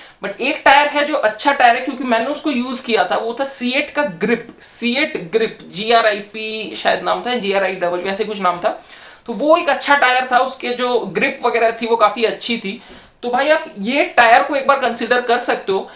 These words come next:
इसके अलावा और भी बहुत सारे टायर्स हैं जो थोड़े महंगे में भी आ जाते हैं। एक ये जो है थोड़ा budget में है और इसकी performance जो है अच्छी खासी आपको मिल जाती है। सी एट का ही जो टायर आप pulsar में भी consider कर सकते हैं,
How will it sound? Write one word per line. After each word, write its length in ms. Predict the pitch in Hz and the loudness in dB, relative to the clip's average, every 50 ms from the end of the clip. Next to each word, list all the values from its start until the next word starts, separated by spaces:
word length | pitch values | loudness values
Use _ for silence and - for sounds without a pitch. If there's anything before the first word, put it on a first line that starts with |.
| - - _ - | -20 -20 _ -10
इसके 260 | 226 233 - - 294 | -8 -6 0 2 4
अलावा 360 | 294 285 262 262 269 285 285 | 6 6 8 6 6 6 6
और 180 | 277 277 277 277 | 6 4 4 2
भी 80 | 311 | 0
बहुत 260 | 247 262 247 262 262 262 | 0 2 2 2 2 2
सारे 240 | 277 - 285 285 | 0 0 0 0
टायर्स 580 | 285 - - - - - 226 240 - 269 262 226 | -2 -2 0 2 4 4 4 4 2 0 0 0
हैं 180 | 240 254 254 247 | -2 -2 0 -2
जो 120 | 247 247 | -2 -2
थोड़े 180 | 247 240 247 240 | 0 0 0 0
महंगे 320 | 214 208 214 214 214 240 | 0 -2 -2 -2 -2 0
में 140 | 247 240 240 | 0 0 -2
भी 120 | 240 254 220 | 0 2 2
आ 160 | 208 208 220 | 4 4 4
जाते 300 | 226 226 202 190 - 180 | 2 2 0 0 -2 -6
हैं। 140 | - - - | -6 -6 -6
एक 260 | 202 196 240 233 247 | -6 -6 -6 -4 -2
ये 140 | 277 311 - | -2 -2 0
जो 120 | - 277 | 0 0
है 240 | 269 277 277 269 262 | 2 2 0 0 2
थोड़ा 140 | 254 262 233 | 2 0 0
budget 500 | 202 180 220 220 - 262 269 269 269 262 | 4 4 4 4 4 2 -2 -2 0 0
में 100 | 269 262 | 0 0
है 260 | 262 262 269 277 285 | 0 0 0 2 2
और 200 | 269 240 233 233 | 2 2 0 -2
इसकी 200 | 233 - - 240 | -4 -6 -8 -10
performance 800 | 226 - - - - - - 214 202 - 233 269 269 277 269 - | -6 -2 -2 -2 -2 -2 -2 -2 -2 0 0 0 0 0 -2 -4
जो 120 | 233 233 220 | -2 -2 0
है 120 | 220 220 | 2 2
अच्छी 300 | 214 - - - - 208 | 0 0 -2 -6 -8 -4
खासी 300 | - 185 170 - - 180 | -2 -2 -2 -2 -2 -2
आपको 240 | 175 175 - 180 175 | -2 -2 -4 -6 -6
मिल 200 | 175 160 156 156 | -6 -6 -6 -4
जाती 320 | 160 147 143 - - 143 | -4 -6 -6 -6 -10 -12
है। 180 | 147 139 - - _ _ _ - | -12 -12 -14 -16 _ _ _ -12
सी 280 | - - - 240 269 294 | -10 -6 -4 -2 0 0
एट 120 | 302 - | 0 0
का 100 | - 269 | 0 0
ही 140 | 269 269 247 | 0 0 -2
जो 120 | 262 269 | -4 -4
टायर 340 | 269 - 220 208 208 220 247 | 0 2 4 4 4 2 0
आप 100 | 247 247 - | -2 0 0
pulsar 320 | 185 180 180 - - 240 | 0 0 0 0 -2 -2
में 180 | 233 220 196 180 | -2 -2 -4 -4
भी 80 | 220 208 | -4 -2
consider 460 | 214 180 175 - 196 180 202 208 208 | -2 -2 -2 -2 -4 -2 -2 -2 -2
कर 180 | - 180 196 | 0 -2 -2
सकते 360 | 196 - 202 202 202 - - 196 | -2 -2 -2 -2 -2 -2 -4 -4
हैं, 260 | 180 180 - - | -2 -4 -6 -8